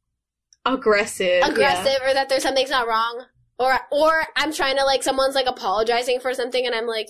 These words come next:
Speaker 2: "Oh, it's okay," and I'm trying to make them feel better. Things like that.
Speaker 1: L O L.
Speaker 2: L O L. Yeah. I don't know, 'cause otherwise I feel
Speaker 1: Excuse
Speaker 2: like
Speaker 1: me, I'm, like, burping.
Speaker 2: when I'm, like, busy or something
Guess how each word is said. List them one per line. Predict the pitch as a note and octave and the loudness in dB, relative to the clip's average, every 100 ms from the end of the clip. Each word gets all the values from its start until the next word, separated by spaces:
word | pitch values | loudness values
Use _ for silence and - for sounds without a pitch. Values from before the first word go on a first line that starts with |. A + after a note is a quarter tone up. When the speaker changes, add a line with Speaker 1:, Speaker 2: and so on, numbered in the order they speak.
| - | -6
Speaker 2:
"Oh, | C4 B3+ | -6 -4
it's | B3 | -4
okay," | B3 C4 A3 | -4 -2 -2
and | G#3 | -2
I'm | |
trying | A3+ G#3 | -6 -8
to | |
make | A3+ | -10
them | G#3 | -8
feel | G3+ | -6
better. | G#3+ A#3 | -4 -2
Things | C#4 F4 | -2 0
like | D#4 | 0
that. | G#3+ F#3 - - | 0 -2 -4 -4
Speaker 1:
L | G#3+ G3+ | -2 0
O | F#3+ | 0
L. | C4 B3 | 0 2
Speaker 2:
L | B3+ | 2
O | B3 | 2
L. | A#3 A#3 - - - - - | 0 -2 -4 -6 -6 -8 -6
Yeah. | C4+ A#3+ G#3+ A3 _ _ - | -2 -2 -2 -8 _ _ -6
I | C4+ | -2
don't | G#4 F#4 | 0 2
know, | C#4+ A#3 | 2 0
'cause | G#3+ E4+ | 0 0
otherwise | D#4 G#4 F4 F4 - | 2 2 2 0 -2
I | D#4 | -4
feel | - E4+ | 0 0
Speaker 1:
Excuse | F4 | 0
Speaker 2:
like | |
Speaker 1:
me, | G#3+ | -2
I'm, | F#3+ B3 | -6 -4
like, | F#4 - - | -4 -6 -8
burping. | G3+ - - - | -8 -8 -18 -2
Speaker 2:
when | B3+ D4+ | 0 0
I'm, | F4 | 0
like, | E4 C#4+ | 0 2
busy | A#3+ A#3 D4 | 0 0 0
or | D4 | 0
something | F#4+ D#4 D#4 | 0 -4 -4